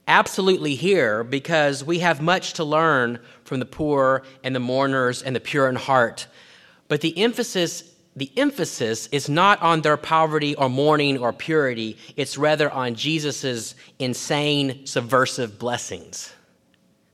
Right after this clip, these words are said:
This is a pronouncement of grace. This is a pronouncement that says, "You whom are, you are assumed to be outside the blessing, you are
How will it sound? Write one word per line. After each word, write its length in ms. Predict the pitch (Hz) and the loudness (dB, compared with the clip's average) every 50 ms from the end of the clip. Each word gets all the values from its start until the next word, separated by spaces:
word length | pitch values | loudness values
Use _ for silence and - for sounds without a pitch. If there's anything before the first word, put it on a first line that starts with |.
| _ _ _ _ _ _ _ _ _ _ _ _ _ _ _ _ _ _ _ _ _ _ - | _ _ _ _ _ _ _ _ _ _ _ _ _ _ _ _ _ _ _ _ _ _ -4
This 240 | 117 165 208 - | -2 -2 -2 0
is 140 | 240 208 185 | -2 -2 -2
a 60 | 175 | -4
pronouncement 720 | - - 170 156 147 143 139 139 127 - - 131 117 117 - - _ _ _ _ _ _ | -4 0 0 2 2 4 2 2 0 -4 -4 -4 -4 -4 -6 -12 _ _ _ _ _ _
of 180 | - 120 135 156 | -18 -18 -14 -14
grace. 600 | 156 160 156 117 - - - - - - - - _ _ _ _ _ _ _ _ _ _ _ _ _ _ _ _ _ _ _ _ _ _ _ _ _ _ _ _ _ - - _ | -12 -12 -12 -12 -12 -14 -14 -14 -14 -14 -16 -20 _ _ _ _ _ _ _ _ _ _ _ _ _ _ _ _ _ _ _ _ _ _ _ _ _ _ _ _ _ -20 -12 _
This 140 | 165 170 185 | -6 -4 -2
is 100 | 220 208 | 0 -2
a 60 | 208 | -2
pronouncement 640 | 202 202 196 170 165 156 156 156 156 - 147 135 131 | 0 2 2 4 4 4 4 2 0 -2 -4 -4 -4
that 120 | 120 117 - | -6 -10 -8
says, 420 | - 143 127 123 117 113 - - - - - - - 131 | -4 -2 0 0 -2 -2 -4 -10 -14 -20 -20 -20 -20 -10
"You 440 | 131 147 196 226 240 240 233 233 214 | -2 0 2 2 4 4 4 2 2
whom 540 | 180 208 208 196 190 190 180 175 160 156 - - - - - - | 4 6 6 6 6 6 4 2 -2 -4 -6 -14 -20 -20 -18 -2
are, 200 | - 156 156 - | 0 0 0 2
you 180 | 170 185 202 | 2 4 6
are 100 | 196 170 | 8 8
assumed 720 | 151 135 - - - 214 220 226 226 214 208 185 170 - - | 8 6 4 2 4 4 6 6 6 4 2 0 -4 -8 -12
to 120 | - - 165 | -12 -2 2
be 100 | 180 175 | 4 4
outside 540 | 151 131 - - 190 180 180 180 180 165 | 4 4 2 2 2 4 4 4 2 2
the 80 | 156 143 | 0 -2
blessing, 500 | 117 151 156 156 147 - - 139 127 131 | 0 2 0 0 0 0 -2 -2 -2 -2
you 160 | 143 156 151 | 0 2 4
are 160 | 135 131 127 | 4 4 4